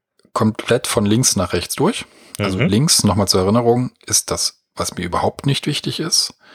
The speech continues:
Speaker 1: Und rechts ist das, ähm,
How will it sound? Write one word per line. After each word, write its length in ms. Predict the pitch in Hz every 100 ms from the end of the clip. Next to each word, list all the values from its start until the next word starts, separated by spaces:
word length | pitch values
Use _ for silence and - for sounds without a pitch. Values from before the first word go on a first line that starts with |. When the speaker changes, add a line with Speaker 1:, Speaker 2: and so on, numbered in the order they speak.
| - - - - - _ _
Speaker 1:
Und 240 | 101 92
rechts 360 | 92 113 - -
ist 240 | 113 -
das, 640 | 95 95 - - - - _ -
ähm, 560 | 92 90 90 90 95